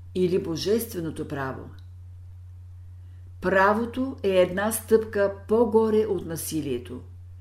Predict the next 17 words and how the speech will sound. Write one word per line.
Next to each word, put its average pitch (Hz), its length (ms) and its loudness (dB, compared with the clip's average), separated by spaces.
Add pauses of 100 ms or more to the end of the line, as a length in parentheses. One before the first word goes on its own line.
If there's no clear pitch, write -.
(340)
Справедливостта 208 1300 4
е 208 60 4
една 202 460 4
стъпка 220 680 2
по-горе 214 440 4
от 170 240 0
правото. 131 560 -4 (920)
Тя 196 240 6
изключва 208 580 0
всякакви 220 680 -2
предпочитания, 185 1120 0 (500)
всякакви 226 580 2
интереси 196 840 0
на 180 180 -2
дадени 165 500 2
класи, 180 560 0 (240)
съсловия, 175 960 0